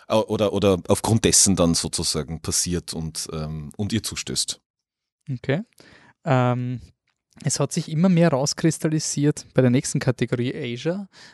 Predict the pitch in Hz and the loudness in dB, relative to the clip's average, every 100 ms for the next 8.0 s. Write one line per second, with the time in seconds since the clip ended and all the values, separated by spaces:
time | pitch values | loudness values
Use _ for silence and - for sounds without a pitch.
0 | _ 143 120 120 123 120 _ _ _ _ | _ -2 0 0 -2 -8 _ _ _ _
1 | _ _ _ _ _ - 139 - - _ | _ _ _ _ _ -2 0 0 -4 _
2 | _ - - 190 160 156 135 131 165 156 | _ -2 2 4 4 4 2 -2 -2 -2
3 | 143 135 - 123 123 143 - 135 120 117 | 0 0 2 4 4 2 0 2 2 2
4 | 135 - - 123 117 120 - 123 - 131 | 0 -2 -2 0 2 0 0 -4 0 2
5 | 127 117 117 - 139 147 127 - - 113 | 2 2 0 4 4 4 2 0 0 0
6 | 113 135 - 123 110 120 - 120 120 110 | 0 -2 0 0 0 -4 -6 -2 0 0
7 | - 127 - 117 117 113 113 117 113 113 | 0 -4 -4 -2 0 0 0 0 -2 -4